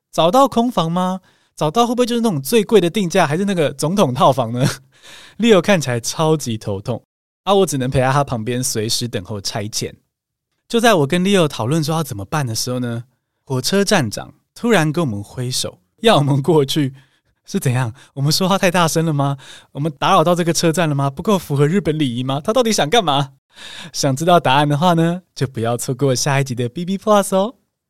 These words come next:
好的，接下来认识原文中旅游相关的单字。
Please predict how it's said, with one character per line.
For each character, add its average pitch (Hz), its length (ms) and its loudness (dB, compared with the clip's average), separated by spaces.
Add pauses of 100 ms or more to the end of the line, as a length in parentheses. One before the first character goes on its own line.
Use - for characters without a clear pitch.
(800)
好 156 140 -6
的， 208 180 4
接 202 160 -2
下 208 160 2
来 185 100 4
认 185 220 0
识 185 240 4
原 151 180 2
文 151 220 0
中 160 300 -2
旅 123 180 -2
游 113 260 0
相 147 240 -4
关 135 140 -2
的 127 80 -2
单 123 260 -4
字。 123 300 -8